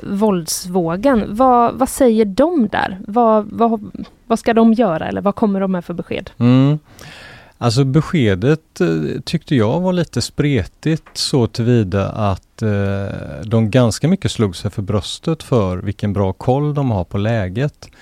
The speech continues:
Speaker 2: Eh, det pratades bland annat om att de har koll på ungefär hundrafemtio adresser i Stockholmsområdet där det bor då så här potentiella måltavlor för de här sprängdåden. Eh, sen medgav de ju att de har ju inte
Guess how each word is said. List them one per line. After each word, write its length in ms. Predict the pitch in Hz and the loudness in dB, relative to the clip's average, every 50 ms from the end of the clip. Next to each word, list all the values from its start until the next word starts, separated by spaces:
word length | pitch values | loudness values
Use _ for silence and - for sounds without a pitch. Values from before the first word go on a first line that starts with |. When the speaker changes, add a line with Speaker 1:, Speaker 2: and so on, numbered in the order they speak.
| - - - - - _ _ _ _ _ - | -20 -20 -20 -20 -20 _ _ _ _ _ -6
Speaker 2:
Eh, 840 | - 107 98 98 98 98 98 101 101 - - - - - 104 104 104 | -4 -2 0 0 0 -2 -2 -4 -4 -6 -6 -6 -6 -6 -6 -6 -6
det 280 | 101 101 98 110 110 101 - _ | -6 -4 0 0 0 0 -2 _
pratades 540 | - - 127 110 90 - 107 101 87 80 - | 0 2 2 2 2 0 -2 -4 -4 -4 -4
bland 220 | - 107 101 101 101 | -2 0 0 2 0
annat 320 | 95 92 92 95 - - | 0 0 -2 -4 -4 -4
om 140 | 101 98 92 | -6 -4 -6
att 120 | 92 - | -6 -6
de 180 | - 98 92 87 | -6 -8 -6 -6
har 300 | 92 98 95 90 90 92 | -4 -4 -4 -4 -6 -8
koll 420 | - - - 110 101 107 113 110 | -6 -4 -2 0 0 0 -2 -4
på 180 | - - - 107 | -4 -2 -2 -2
ungefär 300 | 104 98 90 - 104 98 | 0 0 -2 -2 -2 -2
hundrafemtio 760 | 92 92 95 90 92 - - 107 95 92 90 - - - 95 | -2 -2 -2 -4 -4 -4 -4 -4 -4 -4 -6 -10 -8 -8 -6
adresser 540 | 92 85 104 98 90 - - - - 127 | -6 -6 -6 -6 -8 -8 -10 -6 -4 -2
i 60 | 123 117 | -2 -2
Stockholmsområdet 1000 | - - 127 - - - 98 98 90 - 113 98 98 95 95 107 117 131 123 - | -2 -4 -6 -6 -6 -6 -8 -8 -8 -8 -8 -8 -6 -6 -6 -4 -4 -4 -4 -4
där 120 | 117 101 | -4 -2
det 80 | 98 95 | -2 -2
bor 380 | 87 87 110 120 127 131 131 | -2 0 0 2 2 2 0
då 200 | 110 107 95 90 | 0 -2 -2 -4
så 120 | 90 - 98 | -6 -6 -8
här 40 | 90 | -10
potentiella 800 | - - - - - 101 92 - - - 104 95 87 87 87 87 | -10 -12 -10 -6 -6 -4 -4 -6 -6 -4 -4 -4 -4 -4 -4 -4
måltavlor 840 | 92 98 107 104 98 92 87 - - 101 87 90 95 107 113 123 127 | -4 -4 -2 -2 -4 -6 -6 -6 -6 -6 -4 -4 -4 -4 -4 -4 -4
för 160 | - - 127 | -4 -6 -6
de 140 | 113 110 95 | -4 -4 -4
här 80 | 87 | -6
sprängdåden. 1000 | 90 - - 113 107 101 95 90 90 87 - 87 85 - - 92 - 104 104 101 - - - - - - - - - - - - - - - _ _ _ _ | -8 -6 -4 -4 -2 -2 -2 -4 -6 -6 -8 -8 -8 -8 -10 -8 -8 -8 -8 -10 -12 -14 -18 -20 -20 -20 -20 -20 -20 -20 -20 -20 -20 -20 -20 _ _ _ _
Eh, 100 | - - | -12 -10
sen 240 | - - - 113 120 | -4 0 2 4 6
medgav 380 | 131 127 107 92 85 98 92 | 6 4 4 2 0 -2 0
de 200 | 92 107 107 113 | 0 2 2 4
ju 80 | 123 127 | 4 4
att 220 | 120 101 - - - | 4 2 0 -4 -4
de 260 | 110 110 101 101 101 | -2 -2 0 0 0
har 120 | 92 95 107 | 0 0 0
ju 60 | 104 | 0
inte 420 | 98 92 - - 98 98 95 95 | -2 -4 -6 -6 -6 -6 -6 -6